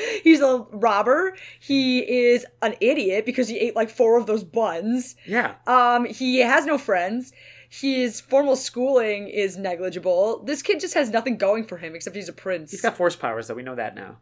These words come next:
Speaker 1: I guess.
Speaker 2: So on the barge, Luke and Kate find Leia.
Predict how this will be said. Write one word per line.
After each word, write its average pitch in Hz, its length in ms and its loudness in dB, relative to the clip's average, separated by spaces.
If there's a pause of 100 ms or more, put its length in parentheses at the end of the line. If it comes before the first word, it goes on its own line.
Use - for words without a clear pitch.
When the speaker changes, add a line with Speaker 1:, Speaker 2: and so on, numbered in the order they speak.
(120)
Speaker 1:
I 165 120 -18
guess. - 540 -20 (360)
Speaker 2:
So 185 160 -2
on 196 100 4
the 226 60 4
barge, 175 400 6
Luke 196 220 -2
and 175 140 -4
Kate 165 440 -4
find 143 240 -4
Leia. 151 480 2